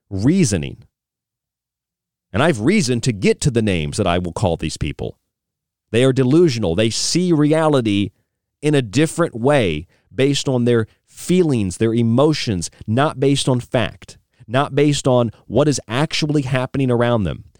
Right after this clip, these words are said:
They hear things that aren't actually there. They see things that aren't actually there. It becomes a, a, a delusional, hysterical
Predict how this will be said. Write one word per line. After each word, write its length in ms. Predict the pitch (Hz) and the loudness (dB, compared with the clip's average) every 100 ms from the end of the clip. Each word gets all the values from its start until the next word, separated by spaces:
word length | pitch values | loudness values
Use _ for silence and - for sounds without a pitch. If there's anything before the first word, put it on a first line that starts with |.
| - | -4
They 120 | 107 | -2
hear 320 | 101 135 156 | 2 4 4
things 380 | 156 165 165 156 | 2 2 2 2
that 80 | 143 | 2
aren't 140 | 147 | 2
actually 360 | 139 143 - 135 | 2 0 0 0
there. 180 | 135 117 | 2 0
They 140 | 92 | 0
see 320 | - - 156 | -2 -2 -2
things 360 | 175 175 165 156 | 0 2 2 2
that 120 | 147 | 2
aren't 180 | 147 143 | 2 0
actually 320 | 143 - 139 | 0 -2 0
there. 300 | 123 107 - _ _ - | 0 0 -2 _ _ -6
It 120 | 120 | -4
becomes 640 | 127 - 147 147 147 - _ _ - | -2 0 0 2 0 -4 _ _ -6
a, 200 | 107 107 | -4 -2
a, 240 | 104 107 | -2 0
a 60 | 110 | -2
delusional, 1080 | 101 101 98 131 156 151 160 147 143 143 _ _ - | 0 -2 0 2 2 2 0 0 0 -2 _ _ -4
hysterical 1000 | 113 - - 139 139 135 - 131 120 | -4 -2 -4 0 2 2 2 0 0